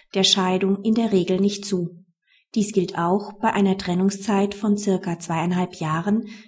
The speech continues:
mit korrespondierender Zahlung von Trennungsunterhalt. Die Parteien heirateten neunzehnhundertneunundneunzig. Die Ehe bleibt bis zur Trennung im Februar zweitausendsechs kinderlos.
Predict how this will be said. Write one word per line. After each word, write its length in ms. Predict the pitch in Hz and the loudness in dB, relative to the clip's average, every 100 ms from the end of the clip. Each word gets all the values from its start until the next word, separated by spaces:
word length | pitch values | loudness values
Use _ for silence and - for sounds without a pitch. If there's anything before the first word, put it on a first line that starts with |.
| _ | _
mit 160 | 247 247 | 0 2
korrespondierender 1040 | 214 202 196 - 165 190 196 220 220 202 196 | 0 0 -2 -2 -2 0 2 2 2 2 0
Zahlung 480 | - 175 170 180 | -2 -2 0 -2
von 220 | 175 220 233 | -2 -2 -2
Trennungsunterhalt. 1200 | - 180 175 165 - 175 180 165 151 147 151 - _ _ _ _ _ _ _ _ _ _ _ _ | 0 0 0 -4 -6 -6 -4 -6 -6 -6 -10 -18 _ _ _ _ _ _ _ _ _ _ _ _
Die 80 | 240 | -2
Parteien 580 | 214 214 196 196 262 240 | 0 0 2 6 6 6
heirateten 560 | 185 180 190 202 214 202 | 4 2 0 0 4 4
neunzehnhundertneunundneunzig. 1600 | 170 170 196 190 185 185 175 185 208 185 175 185 180 165 - - _ _ _ _ - | 4 2 4 4 4 2 2 4 6 6 4 0 0 -2 -6 -14 _ _ _ _ -6
Die 180 | 190 185 | -2 2
Ehe 220 | 185 208 | 4 4
bleibt 460 | 202 180 214 - | 2 0 0 0
bis 160 | 202 - | -4 -2
zur 160 | 185 190 | -4 -4
Trennung 360 | - 175 196 | -2 2 2
im 120 | 190 | 2
Februar 440 | 190 202 202 208 202 | 0 2 4 2 -2
zweitausendsechs 840 | - 190 190 190 202 202 208 - | 0 -2 0 2 2 2 0 -2
kinderlos. 720 | - 220 202 185 185 185 - | 0 4 6 4 0 -4 -8